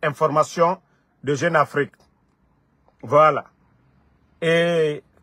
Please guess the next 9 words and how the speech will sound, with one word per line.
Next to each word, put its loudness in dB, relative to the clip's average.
quand 2
tu 0
as 4
toujours 0
des 2
bonnes 0
personnes -4
derrière 2
toi, 4